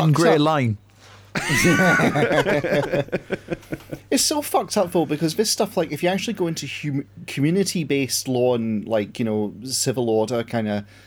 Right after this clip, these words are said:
Speaker 1: yeah, uh, structures or community-based policing spit,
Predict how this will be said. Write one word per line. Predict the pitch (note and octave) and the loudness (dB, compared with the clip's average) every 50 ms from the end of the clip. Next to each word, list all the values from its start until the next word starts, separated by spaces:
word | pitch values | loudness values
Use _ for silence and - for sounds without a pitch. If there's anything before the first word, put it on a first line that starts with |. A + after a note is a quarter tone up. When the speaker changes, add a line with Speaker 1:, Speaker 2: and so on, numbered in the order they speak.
| - - - - - | -20 -20 -20 -14 -4
Speaker 1:
yeah, | - B2 A2+ G2 F2+ G2+ | 0 0 0 2 0 0
uh, | A2+ | -2
structures | A2 - - - C3+ C3 - - - G#2+ G2 F#2+ - | -2 -2 -2 -4 -4 -4 -4 -4 -4 -4 -4 -4 -8
or | G#2+ | -8
community-based | - - C3+ A#2+ B2 A#2+ A#2 A#2+ A2 A2 A2 G#2 - | -6 -4 -2 0 0 0 0 -2 -2 -2 -4 -6 -6
policing | - A2 A2+ A2 - - A2 F2+ F2+ | -8 -8 -8 -6 -6 -6 -6 -6 -6
spit, | - - - - G2+ G2 - - | -8 -10 -6 -4 -4 -4 -4 -6